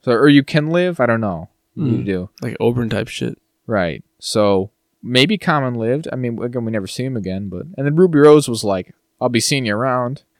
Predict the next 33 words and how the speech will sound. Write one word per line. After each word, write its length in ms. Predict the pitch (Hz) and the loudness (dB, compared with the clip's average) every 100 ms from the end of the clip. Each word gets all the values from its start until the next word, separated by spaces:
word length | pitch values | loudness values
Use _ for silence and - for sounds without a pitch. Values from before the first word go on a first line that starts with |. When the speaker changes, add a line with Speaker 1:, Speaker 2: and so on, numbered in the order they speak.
| _ - | _ -8
Speaker 1:
And 80 | |
John 200 | 110 104 | -2 -2
was 120 | 98 92 | -2 -8
like, 280 | 78 76 _ _ _ | -8 -10 _ _ _
"Well, 100 | 87 | -14
no." 380 | 78 90 85 101 - | -10 -10 -10 -8 -6
<laughs> 100 | - | -4
Speaker 2:
Yeah, 120 | 123 104 | -4 -4
well, 100 | 113 | -4
no, 120 | 104 | -4
you're, 180 | 104 101 110 | -6 -8 -10
you're 160 | 98 | -12
dead. 440 | 95 101 82 76 - | -8 -8 -6 -6 -8
Speaker 1:
But 120 | 143 | -8
Speaker 2:
So. 200 | - 175 | 0 0
Speaker 1:
maybe, 320 | 170 302 302 - _ | 4 4 4 0 _
maybe. 460 | 214 190 196 320 294 _ - _ | -16 -6 -2 -2 -2 _ -20 _
So 140 | - 151 | -2 4
they 140 | 151 | 6
could 200 | - 170 | 6 4
roll 180 | 160 156 | 6 6
up 140 | 160 | 4
again 340 | 160 156 185 226 _ | -2 -2 -2 -4 _
in, 240 | 139 123 - | -12 -12 -6
in 240 | 131 120 | -6 -6
some 160 | - 131 | -10 -8
kind 200 | 120 110 | -6 -6
of 120 | 107 _ _ _ | -10 _ _ _
spin-off 520 | - 123 117 131 _ _ | -8 -4 -4 -4 _ _
scenario. 520 | 135 127 127 143 160 _ _ _ _ 175 | -6 -4 -4 -4 -8 _ _ _ _ -10
Speaker 2:
Yeah. 120 | 190 - _ _ - | -10 -12 _ _ -10
Speaker 1:
This 160 | 127 | -8
says, 640 | - 147 135 131 123 113 | -4 0 0 0 -2 -4